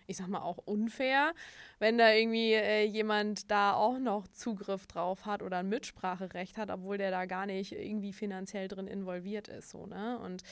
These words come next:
ähm, das ist eben einfach das Schöne auch bei uns, dass du das ganze Investment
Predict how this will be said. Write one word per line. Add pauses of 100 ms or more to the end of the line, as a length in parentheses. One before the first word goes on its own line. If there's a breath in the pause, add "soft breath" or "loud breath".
(520 loud breath)
ähm, (1300)
das
ist
eben
einfach
das
Schöne
auch
bei
uns, (720 soft breath)
dass
du
das
ganze
Investment